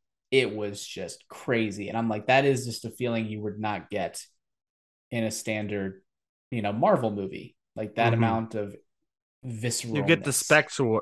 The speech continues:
Speaker 2: spectacle, but it's not the same when Thanos brings down a moon as when a jet buzzes by the camera. They're
Speaker 1: Yeah,
Speaker 2: two
Speaker 1: and I'm trying to
Speaker 2: different
Speaker 1: think, it's
Speaker 2: spectacles.
Speaker 1: like, yeah, it's a very different type of spectacle. It's like,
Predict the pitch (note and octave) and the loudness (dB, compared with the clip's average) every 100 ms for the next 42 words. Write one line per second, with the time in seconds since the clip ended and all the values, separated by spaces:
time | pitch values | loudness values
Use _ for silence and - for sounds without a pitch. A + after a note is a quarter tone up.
0 | B2 - - D3 - A2+ G2+ F#2+ G2 F2 | -2 -4 2 2 0 -4 -2 -2 -4 -10
1 | - B2+ A2 A2+ - A2+ G#2+ G#2 G2+ E2+ | -2 0 0 -2 -4 -2 -2 -2 -4 -4
2 | D#2+ A#2 A2 G#2+ - A2+ A2 G#2+ G#2+ G#2 | 0 0 0 -4 -2 0 0 0 -2 0
3 | G2+ G2+ G#2 G2+ G2+ G2+ A2 G#2+ G#2 G#2 | -4 -4 -4 -4 -6 -6 -6 -4 -4 -2
4 | G#2 G2+ - A2+ - B2 G#2+ A2 G#2 G#2+ | -2 -2 -8 -10 2 2 2 -4 0 -2
5 | G2 G#2+ A2+ G2+ G2 G#2+ A2 _ _ _ | -2 -6 -6 -6 -8 -12 -14 _ _ _
6 | _ - - - E3 F#3 F#3 D3+ A#2+ E3+ | _ -20 -20 2 8 8 8 6 4 4
7 | C3+ C#3 F#3 - - C3 - G#2+ G#2 F#2 | 6 8 8 6 6 4 4 2 2 2
8 | G#2+ C#3+ C#3 - _ - E3 F3+ E3 C#3+ | 2 0 0 -8 _ -2 4 6 4 2
9 | D#3+ E3+ C3+ D3 D3 C#3 A#2+ G#2+ - G#2+ | 2 2 2 -2 -2 -6 -4 -6 -6 -8
10 | - A2 G#2+ A2+ A2+ G2+ F#2 - - B2 | -4 -4 -4 -14 -8 -6 -6 -8 -4 -2
11 | A#2+ - | -2 -6